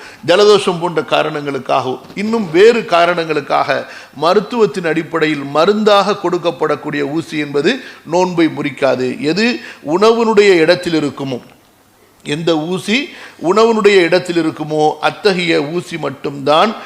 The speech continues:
நோன்பை முறிக்கக்கூடியதாக இருக்குமே தவிர, எது <clears throat> உதாரணத்திற்கு மயக்கத்திற்காக வேண்டியோ அல்லது மற்ற ஏதாவது ஒரு காரணங்களுக்காகவோ போடப்படக்கூடிய ஊசிகள்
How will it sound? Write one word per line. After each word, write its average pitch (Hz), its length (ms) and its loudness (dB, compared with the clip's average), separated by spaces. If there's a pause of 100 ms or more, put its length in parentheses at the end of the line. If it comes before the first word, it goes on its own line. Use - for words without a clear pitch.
(220)
நோன்பை 180 400 0
முறிக்கக்கூடியதாக 156 840 -2
இருக்குமே 139 460 -8
தவிர, 135 300 -4 (600)
எது 170 600 2 (160)
<clears throat> - 420 -10
உதாரணத்திற்கு 156 680 0
மயக்கத்திற்காக 147 800 -2
வேண்டியோ 139 500 -4 (240)
அல்லது 165 300 0
மற்ற 170 320 0
ஏதாவது 170 520 4
ஒரு 151 140 0
காரணங்களுக்காகவோ 156 1300 0
போடப்படக்கூடிய 143 720 0 (140)
ஊசிகள் 143 500 -2